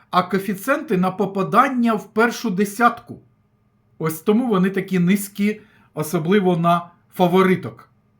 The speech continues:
Вибачаюсь. І я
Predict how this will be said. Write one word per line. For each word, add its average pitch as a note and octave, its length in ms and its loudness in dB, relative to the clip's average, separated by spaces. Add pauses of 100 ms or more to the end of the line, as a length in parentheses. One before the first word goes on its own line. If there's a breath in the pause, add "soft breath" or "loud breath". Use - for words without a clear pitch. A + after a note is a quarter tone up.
(960)
Вибачаюсь. D#3 840 -2 (1700 soft breath)
І F3+ 400 2
я E3+ 440 2